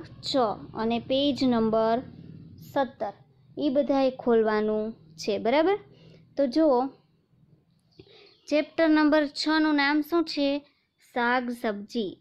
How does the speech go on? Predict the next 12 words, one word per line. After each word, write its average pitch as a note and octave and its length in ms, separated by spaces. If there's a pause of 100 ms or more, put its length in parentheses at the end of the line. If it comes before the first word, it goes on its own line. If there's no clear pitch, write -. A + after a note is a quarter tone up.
(100)
શાકભાજીના C#4 720
નામ A#3+ 320
આપેલા A3 420
છે A#3 220
હિન્દીમાં B3 640
અને G#3+ 260
ગુજરાતીમાં, G#3 720
બરાબર? D#4 300 (640)
એ C#4 180
આજે C4 240
આપણે C4 260
ભણવાના G#3+ 760